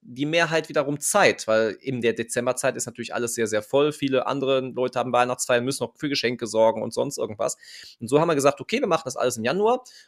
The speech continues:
Und, äh, ganz schöne Idee, jeder soll sein Lieblingsspiel mitbringen. Und dann wird dann wahrscheinlich auf verschiedenen Tischen verteilt dann, äh, ja, verschiedene Spiele angeboten zum Spielen.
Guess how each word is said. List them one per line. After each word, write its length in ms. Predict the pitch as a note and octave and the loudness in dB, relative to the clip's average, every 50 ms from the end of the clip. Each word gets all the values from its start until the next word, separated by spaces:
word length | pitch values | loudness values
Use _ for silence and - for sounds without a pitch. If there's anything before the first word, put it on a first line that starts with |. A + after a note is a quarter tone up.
| _ _ - | _ _ 4
Und, 420 | - D#3+ F#3+ A#3 D4 - - - - - | 8 8 8 8 6 -2 -2 -4 -2 0
äh, 380 | D#3+ D#3+ D#3+ D#3+ D#3 D3+ C3+ C3 | 2 4 4 4 2 2 0 0
ganz 220 | - D3 F3+ - | 0 0 0 0
schöne 220 | - - F3 E3 D#3 | -2 -2 -2 -2 -2
Idee, 360 | D3 - - D3 F3 G3+ F#3 | -4 0 2 2 2 2 -2
jeder 240 | - B2+ - - E3 | -2 -2 0 0 0
soll 200 | B2 C3 D3+ D#3 A#2+ | 2 4 2 4 4
sein 140 | C3 A#2+ B2 | 0 0 0
Lieblingsspiel 640 | A#2+ E3 A3 A3+ - C4 - - - - A2+ G#2+ | -2 -4 -4 -4 -4 -4 -4 -4 -2 -2 -2 0
mitbringen. 600 | G2+ G#2 G2+ - - - G2+ G2 G2 B2 F#3+ E4 F#4+ _ _ _ _ _ - - - _ _ _ _ | 0 -2 -4 -6 -6 -2 0 2 2 2 0 0 -4 _ _ _ _ _ -20 -20 -20 _ _ _ _
Und 320 | - D#3 E3 F#3 F#3+ - - | 0 2 2 2 0 0 -2
dann 160 | E3 D3+ C3+ | -2 0 2
wird 180 | F3 F3 - - - | 0 0 -2 0 2
dann 520 | D#3 D3 D3+ E3 D#3+ E3 E3 D#3+ D#3 C#3+ - | 4 4 4 4 0 -4 -6 -6 -8 -6 -2
wahrscheinlich 520 | B2+ B2+ - - C#3+ C#3 C#3+ C3+ - - | -2 0 0 2 0 0 0 -2 -6 -2
auf 160 | - B2+ C3 - | 0 0 0 0
verschiedenen 360 | - A#2+ - - C3+ C#3 C3 | -2 -4 -2 -2 -4 -6 -4
Tischen 260 | - D3+ - - C3+ | -2 -2 -2 -2 -2
verteilt 640 | - C3 - - - A#2+ B2 C3 C3+ C3 - - - | -2 -4 -4 0 2 4 4 4 4 0 -4 -4 -2
dann, 360 | A#2+ A2+ A2+ A#2 A#2 A2+ A2 | 0 0 0 0 -4 -6 -6
äh, 320 | A2 A2 A2+ A2+ A2 A2 G#2 - | -4 -4 -2 -2 -2 -2 -2 0
ja, 140 | C#3+ A#2+ | 0 0
verschiedene 460 | F#2+ - G#2+ - - C3+ D3+ C3+ B2+ B2 | 0 0 -4 -4 -4 -4 -4 -4 -4 -4
Spiele 500 | - - F3+ D#3+ A#2+ A#2 G#2 F#2+ - - _ _ _ _ _ _ _ _ _ _ _ _ | -2 0 2 4 6 6 6 4 2 -4 _ _ _ _ _ _ _ _ _ _ _ _
angeboten 540 | - C#3 D3+ C3+ A#2 G#2+ C#3 C3+ C3+ C3 A#2 | 2 2 4 4 4 6 4 4 4 2 -6
zum 160 | - - A#2 | -6 -4 -6
Spielen. 360 | - - B2 A#2 G#2 E2+ - | -4 2 4 4 4 2 0